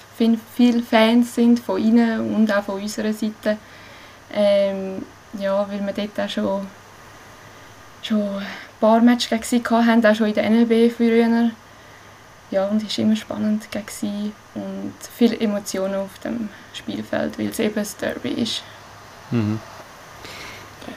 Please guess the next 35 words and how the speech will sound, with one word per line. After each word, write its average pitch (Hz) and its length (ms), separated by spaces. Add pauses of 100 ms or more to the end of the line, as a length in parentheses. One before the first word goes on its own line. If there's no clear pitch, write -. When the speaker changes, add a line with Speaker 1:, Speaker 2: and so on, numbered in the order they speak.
Speaker 2:
Jetzt, 147 400 (180)
wenn 123 240
wir, 120 300
wenn 120 160
wir 120 80
mal 117 180
ein 110 60
bisschen, 117 360
noch 117 120
ein 113 120
bisschen 117 300
vom - 80
Unihockey 123 580
wegschauen, 117 500
oder 113 200
jetzt 110 160
von, 110 420
von 113 120
deinem 113 340
N-L-A-Engagement, 117 1300 (880)
du 123 400 (120)
bist 123 200
noch 117 80
Studentin, 165 800
ist - 160
das - 340 (340)
richtig? 117 440 (640)
Speaker 1:
Ja, 226 240
Speaker 2:
Das 214 80
Speaker 1:
genau. 196 120
Speaker 2:
heisst, - 420 (220)
das 113 120
heisst, 117 220
jetzt 123 180
fängt 117 280